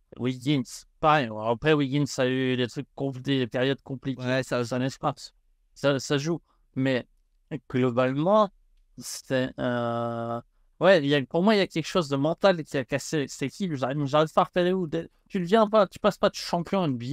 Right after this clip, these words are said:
Speaker 1: A, euh, huitième, euh, comme ça, en a-, en n'ayant pas changé le corps de, de la team.
Speaker 2: Ouais, visiblement, enfin, m-, je sais que c'est le ressenti pas mal de, de fans de Warriors, mais c'est, c'est cette altercation Draymond, euh, Poole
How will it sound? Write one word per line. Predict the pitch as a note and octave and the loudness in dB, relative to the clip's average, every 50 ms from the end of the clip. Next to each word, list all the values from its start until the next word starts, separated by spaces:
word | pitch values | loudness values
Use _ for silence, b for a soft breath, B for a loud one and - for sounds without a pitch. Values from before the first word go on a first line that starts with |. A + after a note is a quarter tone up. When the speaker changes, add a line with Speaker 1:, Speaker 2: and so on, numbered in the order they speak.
| F3 F#3+ | 0 2
Speaker 1:
A, | F3+ D#3+ C3+ B2+ | 2 2 2 0
euh, | A#2+ | -2
huitième, | A2+ G#2+ A#2 C3 B2 - - - F3 E3+ E3+ D#3 C3+ | -4 -6 -8 -10 -10 -8 -2 0 0 2 0 0 -2
euh, | C3 B2+ B2+ B2+ A2+ | -2 -2 -2 -2 -2
comme | - C#3+ C3+ C3 | -2 -2 -2 -2
ça, | C3 - - E3+ E3 | -2 0 2 2 2
en | D3+ C#3 C3+ | 2 0 -2
a-, | C3+ B2+ B2+ | -2 -4 -2
en | B2 B2+ | -2 0
n'ayant | B2 B2+ B2+ B2+ B2+ | 0 0 0 0 0
pas | - - C3+ | -2 -2 -4
changé | - - C3+ B2 C3 D3 | -4 -4 -6 -2 -2 -2
le | C#3 B2 | -2 -2
corps | A2+ - - D#3 D#3 C#3+ C3+ C3 | -4 -2 0 2 2 4 2 2
de, | B2 A#2+ A#2 A2+ A2+ A#2 A#2 A#2+ A#2+ A#2+ | 0 -2 -2 -2 -4 -6 -6 -8 -8 -6
de | A#2 A#2+ | -4 -2
la | C3+ C#3+ | -2 -2
team. | - - F#3 D#3+ C3+ - _ _ _ - | -4 -4 -4 -4 -4 -6 _ _ _ -14
Speaker 2:
Ouais, | C#3 B2+ C#3+ F3+ F3+ | -14 -10 -8 -6 -6
visiblement, | D3+ D#3+ D3 - D3 C#3 D3 E3+ F#3+ A#3+ C4 A#3+ F#3 D#3 C3+ - - | -6 -6 -6 -6 -2 -2 0 2 2 2 4 4 2 2 0 -4 -6
enfin, | - D3+ C#3 C#3 | -4 -2 -2 -2
m-, | C#3+ C#3+ C#3 - - _ _ _ _ _ _ - | -2 -4 -8 -10 -12 _ _ _ _ _ _ -14
je | C3 B2 C3 | -12 -12 -6
sais | - - F3 | -4 -2 -2
que | - | 0
c'est | - | 0
le | C#3+ B2+ | -2 -2
ressenti | B2+ C3+ - C3+ A#2+ - - | -2 -4 -6 -8 -8 -8 -4
pas | - D3+ C3+ | 0 2 4
mal | C3 C#3 C3+ | 4 4 2
de, | B2+ C3 B2+ B2 B2 | 0 0 -2 -2 -2
de | B2 B2 | -2 -4
fans | A#2 - C3 | -4 -2 -2
de | B2 B2 | -2 0
Warriors, | A#2 A2+ A2+ C#3 G3+ B3+ A3 D3+ C3+ | 2 2 4 4 4 4 2 2 -2
mais | B2 A2+ | -6 -10
c'est, | - - - - - - B2 | -10 -12 -16 -14 -12 -10 -10
c'est | |
cette | A2 - - A2+ - B2 A#2 A2+ - - | -6 -6 -6 -6 -4 -6 -8 -8 -4 -2
altercation | C3+ C#3 - D3 - - - B2+ - - F#3 F#3 F3 D#3 C3+ | -2 0 0 -2 -2 -2 -2 -2 -2 -2 -2 -2 0 -2 -2
Draymond, | A#2 B2 A#2 A#2+ A#2+ B2+ C#3 D#3 E3 D#3+ D3 | -2 0 0 2 2 2 2 0 0 0 0
euh, | C3+ B2 B2 B2 A#2 | 0 2 2 0 -2
Poole | - - G3+ A3 A3+ | -2 0 0 2 2